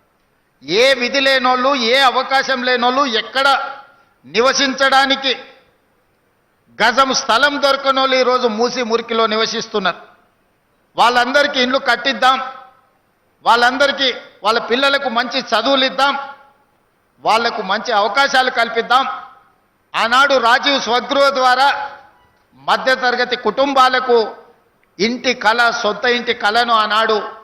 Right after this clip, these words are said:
రాజీవ్ స్వగృహ ద్వారా పట్టణాలలో ఇచ్చినాం. మళ్ళీ మధ్యలో పదిహేను సంవత్సరాలు ఆగిపోయింది.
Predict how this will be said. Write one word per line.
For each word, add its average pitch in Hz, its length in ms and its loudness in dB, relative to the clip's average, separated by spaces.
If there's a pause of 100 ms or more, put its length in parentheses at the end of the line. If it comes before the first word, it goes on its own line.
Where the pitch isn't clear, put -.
(400)
రాజీవ్ 220 340 2
స్వగృహ 208 480 0
ద్వారా 220 340 0
పట్టణాలలో 208 720 -2
ఇచ్చినాం. 175 380 -6 (800)
మళ్ళీ 196 320 -2
మధ్యలో 208 360 -2
పదిహేను 185 420 -4
సంవత్సరాలు 180 540 -2
ఆగిపోయింది. 175 460 -6